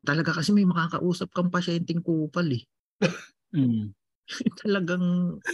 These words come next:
Speaker 1: hindi mo ano na talaga mag-aabot at mag-aabot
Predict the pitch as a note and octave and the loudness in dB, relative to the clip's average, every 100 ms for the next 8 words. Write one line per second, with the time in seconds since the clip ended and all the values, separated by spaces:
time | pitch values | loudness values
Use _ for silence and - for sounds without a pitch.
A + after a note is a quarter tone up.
0 | - E3+ E3+ E3+ E3 E3 E3 C3+ D3+ D3+ | 6 8 10 8 6 4 4 2 2 0
1 | D3+ C3+ D#3+ C#3+ C#3+ C#3 C#3 C3 C3+ C3 | -2 -4 -6 -4 -2 -2 -2 0 0 0
2 | C3+ C3+ B2+ C3 A#2 A2+ A#2 A2+ A2 A2+ | -2 -2 -2 0 0 0 2 2 0 -2